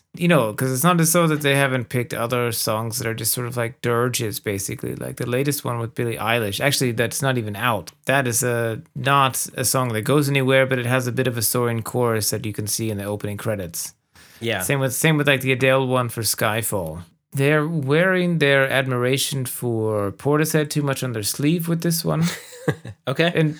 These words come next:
Speaker 1: Portishead does not break out to soaring choruses. They don't do it, which is, am-,
Speaker 2: Right.
Speaker 1: I love Portishead for it.
Speaker 2: We kinda talked about how Exit Music was a little campy, in, like,
Speaker 1: Mm-hmm.
Speaker 2: not a bad way, but in a sort of obvious, and I feel like this song needed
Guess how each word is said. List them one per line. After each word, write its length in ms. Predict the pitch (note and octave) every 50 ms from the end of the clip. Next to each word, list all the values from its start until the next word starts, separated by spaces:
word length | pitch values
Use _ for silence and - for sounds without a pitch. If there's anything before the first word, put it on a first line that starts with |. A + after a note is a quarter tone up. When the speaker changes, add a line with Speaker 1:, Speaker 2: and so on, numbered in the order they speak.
| - -
Speaker 1:
Portishead 400 | - F3 G3 G3 F#3+ E3+ F3 E3 C#3
does 140 | C#3 B2+ B2+
not 280 | D3 C#3+ C3+ B2+ -
break 260 | - C3+ B2 A2+ -
out 360 | A#2+ A2+ A2 G#2+ G2 - - - _ -
to 500 | - B2 A#2 G#2+ G#2 G2+ G2 G2 G2 G2 - _ _ _ -
soaring 500 | - - - C#3 B2+ A#2+ A2+ A2 G#2 G2+
choruses. 760 | - - A#2 G#2 F#2 E2+ E2+ - G2 F2+ E2+ - - - - - _ _ - E3
They 100 | - C#3+ C#3
don't 140 | C#3 B2+ G#2+
do 140 | D3 D#3 C#3
it, 200 | A2+ G2+ D3 C#3
which 140 | C3+ B2 B2+
is, 120 | A#2 A#2
am-, 200 | B2 B2+ C3+ C3 -
Speaker 2:
Right. 260 | A2+ A#2+ A#2 G#2+ G2 F2+
Speaker 1:
I 140 | - A#2 B2
love 280 | B2+ C#3+ F3 G3+ G3
Portishead 440 | - - D#3 C#3+ B2+ A2 - A#2 A2
for 280 | - - A2 G2+ F#2 F#2+
it. 160 | A#2+ D3+ - - -
Speaker 2:
We 160 | E3+ E3+ D#3
kinda 240 | - - G#3+ G#3+ G3+
talked 280 | - - F3+ D#3+ - -
about 180 | D3 C3+ A2
how 200 | - - B2+ - -
Exit 300 | C3+ C3 - - - - -
Music 360 | D#3 D3+ D3+ C#3+ D3+ - -
was 120 | B2 A2+
a 60 | A2+ A2+
little 540 | A2+ A2 A2+ A#2+ C#3+ D#3 E3+ F3+ F3+ E3
campy, 640 | - - - E3 D#3+ E3+ F3 - G#3+ G#3 A3 A3+ G#3+ - _ _ _ _ _ _ _ _
in, 140 | - D3 C#3
like, 160 | C3+ B2 A#2
Speaker 1:
Mm-hmm. 120 | C3+ C#3 C#3
Speaker 2:
not 160 | E3+ A3 A3
a 40 | D#3
bad 420 | B2 B2 D3 E3 E3 D#3+ D3 B2+
way, 400 | A2 A2 G#2+ G2+ F#2+ F2+ F#2+ F#2+ F#2+
but 200 | - A#2+ A2+ G#2+
in 140 | G#2+ A2
a 200 | A2 G#2 G#2 G2+
sort 220 | F#2+ - - A#2+ G#2+
of 120 | G2 F#2+ - -
obvious, 540 | A2 G#2+ A2+ A#2 C3+ C#3 D3+ D3 - - -
and 160 | - C#3 A#2+
I 60 | A2+
feel 280 | A#2 - - D3 D3 C#3+
like 160 | C3+ B2+ A2+ G2+
this 360 | G#2 G#2+ G#2+ G#2+ A#2 B2 -
song 460 | - - - C#3+ B2+ A#2 G#2+ G2+ G#2
needed 460 | G#2+ A2+ A#2 B2 B2+ B2+ B2 A2 G#2+